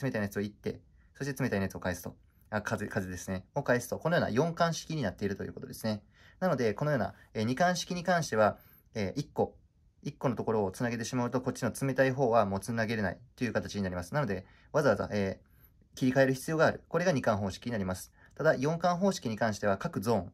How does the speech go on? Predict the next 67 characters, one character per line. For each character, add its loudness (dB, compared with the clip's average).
四 2
巻 -6
の -10
各 -2
ゾ 0
ー 2
ン 0
が 2
あ 2
る -2
の -2
で、 2
え 0
ー、 0
こ -2
の 2
四 2
巻、 0
四 2
巻 -2
の -2
方 -2
式 -4
に 0
関 2
し -6
て -4
は、 -2
各 -2
ゾ 0
ー 2
ン -2
の、 4
ま 2
あ、 2
冷 2
暖 4
房 -2
を -6
同 2
時 -4
に -4
運 -2
転 -2
す -6
る -4
こ -4
と 0
が 2
で -4
き -8
る -4
と -2
い 2
う -2
の -4
が 0
特 -8
徴 -4
に 0
な -2
っ -10
て -10
お -4
り -4
ま -4
す。 -12